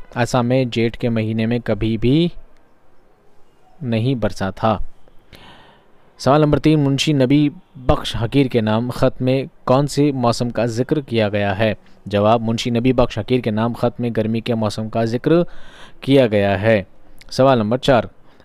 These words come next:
इख्तबास में आए अल्फाज के मानी तहरीर कीजिए। मैं यानी बारिश, तुरफा यानी अनोखा, तपिश यानी गर्मी, लू यानी गर्मी के मौसम में चलने वाली गर्म हवा। सवाल नंबर पाँच, इख्तबास में शामिल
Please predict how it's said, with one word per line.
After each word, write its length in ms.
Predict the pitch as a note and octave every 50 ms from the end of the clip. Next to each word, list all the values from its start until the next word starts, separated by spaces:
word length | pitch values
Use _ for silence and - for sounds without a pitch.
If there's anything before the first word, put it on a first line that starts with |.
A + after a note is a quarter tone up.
| -
इख्तबास 460 | A#2 G#2+ - C#3 C3+ C#3 C#3 C#3+ C#3
में 80 | C#3+ C3+
आए 140 | B2+ C3 C#3+ C3
अल्फाज 380 | A#2 A#2+ - B2+ C3 C3+ B2+
के 120 | - C3 B2
मानी 300 | A#2 A2 A2 A2+ A#2 A2
तहरीर 360 | - G#2+ G#2 G#2 A2+ B2+ A#2+
कीजिए। 500 | - C3 C3 B2 B2+ C#3 C#3+ D3+ D3 F#3 - - - - - - - - - - - - - - - - - - - -
मैं 380 | A2+ A2+ A#2+ B2+ C#3 D#3 D#3 C3+
यानी 260 | C3+ A#2+ A2+ A#2 A#2+
बारिश, 460 | G#2+ A2 A2 B2 D3 E3 - - - - - - - - - -
तुरफा 320 | D3 D3 D3 - E3 D3
यानी 200 | A#2+ G#2+ G#2+ A2
अनोखा, 480 | - G#2 G#2+ A2 A2 - - B2+ C3 E3 F3 - - - -
तपिश 360 | B2+ B2 - B2+ - - - - -
यानी 200 | A#2 G#2+ G#2+ A2
गर्मी, 380 | G#2+ A#2 A#2 A#2 B2 C#3+ D#3 E3 - _ _ _ _ A#2
लू 300 | A#2+ C#3 D#3 D3+ A#2+ F#2+ - - - _ A2+
यानी 200 | A2+ A#2 B2+ B2
गर्मी 280 | A2+ A#2 - A#2 A#2+
के 100 | A2+ A#2+
मौसम 300 | A2+ A2+ A2+ A2+ - B2
में 80 | B2 A#2+
चलने 260 | G#2+ - G#2+ G#2 A2 A2
वाली 280 | G#2+ G#2 G#2 A2 A2+
गर्म 300 | G#2+ G#2 G#2 B2+ E3 F3+ - - - - -
हवा। 240 | G2+ A2 A2+ G2 - - - - - - - - - -
सवाल 240 | - C3 C3+ C3+
नंबर 200 | C3 A#2+ A2+ A2
पाँच, 360 | G#2 - A2 G#2+ G2+ - - - - - - - -
इख्तबास 400 | A#2+ - - C3+ C3 B2+ C3 B2+
में 100 | C3 C#3
शामिल 420 | B2+ - B2+ B2 C3 C#3+ D3 D3